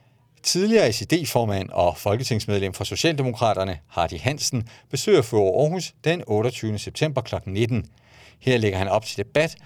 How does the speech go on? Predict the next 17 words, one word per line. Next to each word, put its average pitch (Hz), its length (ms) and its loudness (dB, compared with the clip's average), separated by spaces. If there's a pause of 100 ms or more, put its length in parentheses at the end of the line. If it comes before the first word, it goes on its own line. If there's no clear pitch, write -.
(160)
og 135 80 -4
fortæller 147 340 2
om 135 140 2
sit 202 260 -4
syn - 280 -6
på 147 120 0
samfundet 85 540 -4
og - 100 -4
fællesskabet. 95 720 -2 (580)
Hardy 92 220 0
Hansen 95 360 -2
repræsenterer 101 680 0 (280)
Netværket 87 480 -2
for 95 120 -4
Velfærd 95 340 -2
og 95 80 -2
Demokrati, 101 580 -4